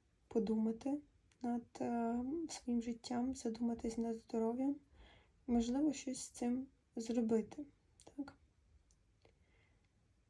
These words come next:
А, і в одинадцятому будинку це є будинок соціуму людей, так, тобто якихось груп, фондів, організацій.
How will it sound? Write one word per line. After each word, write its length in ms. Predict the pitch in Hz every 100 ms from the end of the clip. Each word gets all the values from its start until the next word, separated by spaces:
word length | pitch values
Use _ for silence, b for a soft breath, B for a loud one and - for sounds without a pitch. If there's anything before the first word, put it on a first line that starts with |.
| _
А, 420 | - 247 240 233 233 240 _ _ _
і 300 | - 247 247 247 240
в 40 | -
одинадцятому 600 | - 233 262 - - 233
будинку 640 | 226 269 392 - 233 226 220
це 200 | - 320
є 140 | 302
будинок 460 | 240 - 262 262 240
соціуму 540 | - 233 233 - 233
людей, 540 | 226 233 220 220 226 226 - _ -
так, 260 | - 247 247 -
тобто 240 | 240 240
якихось 400 | 226 226 247 226
груп, 340 | 214 226 226 - -
фондів, 460 | - 240 220 226 226
організацій. 760 | 226 240 233 226 214 214 -